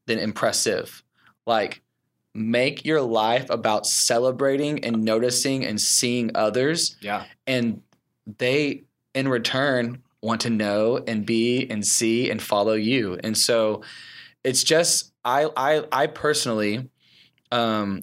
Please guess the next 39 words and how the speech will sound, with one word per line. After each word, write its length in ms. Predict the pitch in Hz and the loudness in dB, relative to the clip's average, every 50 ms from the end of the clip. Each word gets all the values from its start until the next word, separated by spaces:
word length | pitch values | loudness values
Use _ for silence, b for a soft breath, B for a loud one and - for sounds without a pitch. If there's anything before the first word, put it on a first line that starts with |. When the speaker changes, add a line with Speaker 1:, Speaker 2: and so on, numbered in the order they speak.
| - - - | -6 -4 -2
Speaker 1:
I 120 | 123 123 | -2 -2
do 280 | 113 - - 127 127 139 | -2 -2 0 0 2 2
have 200 | 147 156 156 147 | 2 2 0 0
a 80 | 135 | 0
hard 380 | 117 - - - 113 117 113 113 | -2 -2 0 0 0 2 0 0
time. 260 | - 117 107 107 107 | -2 -2 -2 -2 0
So 120 | - - | 0 0
one 160 | 113 117 123 131 | 0 0 0 0
of 60 | 127 | 0
my 220 | 123 113 110 107 | 0 0 0 0
strength 440 | 101 - - - 120 117 110 - - _ _ _ _ | -2 -2 -2 -2 -2 -2 -2 -6 -10 _ _ _ _
finders, 520 | - 113 104 104 101 104 104 104 101 - | -4 -2 -2 0 0 0 -2 -2 -2 0
I 40 | 107 127 | 2 2
don't 80 | 135 | 2
Speaker 2:
Yeah. 40 | 127 | 2
Speaker 1:
know 40 | 123 | 0
if 80 | - - | -2 -4
you're 220 | - 107 107 104 | -4 -4 -4 -6
familiar 240 | 104 - 110 107 101 | -6 -6 -4 -2 0
with 40 | 107 | 2
Speaker 2:
Yeah, 80 | 139 135 | 2 2
Speaker 1:
the 40 | 113 | 2
test, 260 | 113 110 131 123 113 | 2 2 2 0 0
Speaker 2:
yeah, 60 | 110 | 0
yeah. 60 | 98 | -2
Speaker 1:
but 80 | B B B B B | B B B B B
one 100 | - 131 | -4 -2
of 60 | 131 123 | 0 0
my 60 | 117 | 0
top 280 | - 131 123 117 - | 0 0 0 0 0
five 160 | - 117 113 - | 0 0 0 0
strengths 320 | - - 113 113 110 113 | -2 0 -2 -2 -2 -4
is 200 | - 117 110 104 | -4 -4 -4 -2
woo. 320 | 107 107 104 104 107 117 | -2 0 0 2 0 0
It's 120 | 117 - - | -2 -2 -4
my 100 | 101 101 | -2 -2
second 360 | - - 104 104 - 120 - | 0 0 0 0 0 -4 -4
one. 220 | 123 139 143 147 | -2 -4 -4 -4
Speaker 2:
Mm-hmm. 320 | 135 - 104 104 107 104 | -6 -10 -12 -10 -10 -10